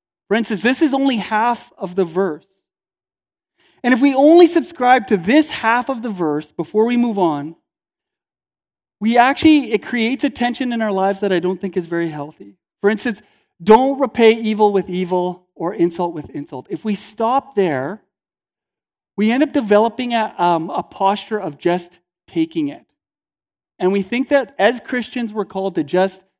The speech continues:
simply take it. And we take it, and we take it. The insults, the comments, the social media threads, we take it, and we take it, and take it. And the whole time, we're just aiming to hold back the floodgates of our wrath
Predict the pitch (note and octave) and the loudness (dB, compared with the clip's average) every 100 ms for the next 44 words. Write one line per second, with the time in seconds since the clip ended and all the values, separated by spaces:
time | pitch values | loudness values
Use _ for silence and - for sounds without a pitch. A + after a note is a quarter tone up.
0 | _ - E3+ F3+ F3 E3 _ _ - D#3+ | _ -4 -4 -4 -6 -6 _ _ -20 -20
1 | - _ _ _ _ _ _ _ - C#3 | -20 _ _ _ _ _ _ _ -8 0
2 | E3+ E3+ G#3 G3 D3+ C3 - _ _ D3 | 0 4 4 4 0 -8 -14 _ _ -4
3 | D3+ D#3 - G3 F#3 C#3+ - _ _ - | -2 -2 4 4 4 -6 -6 _ _ -2
4 | D#3 G3+ G#3+ - D3 C3 - - _ - | 0 0 -2 -6 -8 -8 -14 -20 _ -20
5 | D#3 - G3 F#3 D#3+ C3 - _ _ _ | -18 -4 0 2 0 -4 -12 _ _ _
6 | C#3 G#3 G3+ A3 G3+ G3 F#3+ F3 - D3+ | -4 -2 -2 -2 -2 -2 0 -2 -2 -4
7 | - _ _ D3+ D3+ G#3 G#3 A3+ - E3 | -4 _ _ -4 4 2 4 -4 -2 -2
8 | D#3+ F#3 F3+ D#3 F3+ E3 E3+ E3+ D3+ _ | 0 0 0 -2 -2 -2 0 -2 -2 _
9 | F3+ E3+ B3+ - A3+ G#3+ G3+ F3 D#3 A3 | -6 -2 -2 -2 -2 -2 0 0 2 2
10 | A#3 - _ _ _ _ _ _ _ _ | 0 -12 _ _ _ _ _ _ _ _
11 | A#3 C#4 D4 C#4 A3 G3 - B3+ D4+ D#4 | 0 4 6 4 0 -6 -6 0 6 6
12 | D#4+ G#3 A#3+ B3+ C#4+ C#4+ G#3+ - A#3 C4+ | 6 4 4 6 4 2 -2 -2 -2 0
13 | A#3 C4 A#3+ A3 G#3 G3+ G#3+ A3 A#3 | 0 -2 0 2 4 4 6 6 2